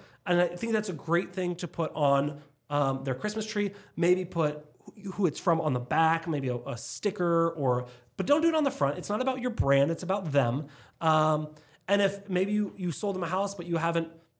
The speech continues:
you didn't take a photo, you forgot, find a photo on their Facebook or Instagram and, and print it out and, and put something like that as a memento, because as, um, as our kids are putting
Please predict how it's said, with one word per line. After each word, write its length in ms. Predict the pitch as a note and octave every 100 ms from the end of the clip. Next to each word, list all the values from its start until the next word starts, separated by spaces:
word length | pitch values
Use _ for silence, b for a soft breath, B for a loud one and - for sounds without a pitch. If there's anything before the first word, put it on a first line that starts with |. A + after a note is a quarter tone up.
| _ _
you 120 | D#3 F#3
didn't 120 | F3
take 120 | F3
a 40 |
photo, 280 | - G#3 G#3+
you 140 | E3+ D#3
forgot, 360 | F#3 G3+ G3 B B
find 260 | C4 D#4 D#4+
a 40 |
photo 240 | D#4 G3+ G#3+
on 100 | A3+
their 100 | A3
Facebook 460 | - D3 - F#3
or 60 | E3
Instagram 380 | D#3 - F#3 G3+
and, 100 | F#3 G3
and 140 | F3+
print 240 | - G#3
it 60 | G3
out 180 | F#3 G#3
and, 120 | F3+ B B B -
and 180 | G3+ G3+ - _
put 200 | C#4+ C#4+
something 280 | B3 A3+ G#3+
like 180 | F#3 F#3
that 160 | E3
as 140 | E3+ D3+
a 20 |
memento, 640 | D3+ D3 D3 C#3 A#2+ B2+ -
because 260 | C#3+ C#3+ C3 _ -
as, 380 | E3 E3 D#3+ - b b b _
um, 640 | D#3 D3+ D3 C#3+ C#3+ C#3 C3+ _ _ _ _ _ _ -
as 220 | - D3+ D3
our 120 | D#3
kids 240 | E3+ E3
are 60 | D3+
putting 380 | D#3 D3+ C#3